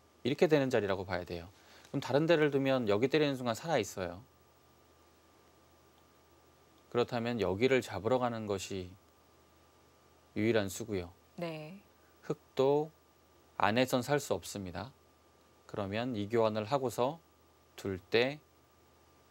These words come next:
Speaker 1: 여기가 되는지 봐야 돼요. 만약에
Speaker 2: 음.
Speaker 1: 이제 이어야 되면
Speaker 2: 네.
Speaker 1: 여기 둬서 여기 한 집, 여기 한 집이 있어서 살아있죠.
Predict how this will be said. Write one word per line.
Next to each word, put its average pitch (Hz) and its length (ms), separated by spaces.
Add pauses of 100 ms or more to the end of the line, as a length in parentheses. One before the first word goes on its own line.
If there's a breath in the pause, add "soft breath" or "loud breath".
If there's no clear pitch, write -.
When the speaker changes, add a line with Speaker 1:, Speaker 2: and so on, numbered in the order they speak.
(580)
Speaker 1:
여기가 139 380
되는지 95 340
봐야 85 240
돼요. - 220 (1040)
만약에 110 380
Speaker 2:
음. 107 60
Speaker 1:
이제 104 320
이어야 147 400
되면 127 520 (100)
Speaker 2:
네. 175 380 (120)
Speaker 1:
여기 110 240
둬서 98 520 (520 soft breath)
여기 107 260
한 123 180
집, 127 260 (120)
여기 101 140
한 107 100
집이 101 160
있어서 95 220
살아있죠. 101 560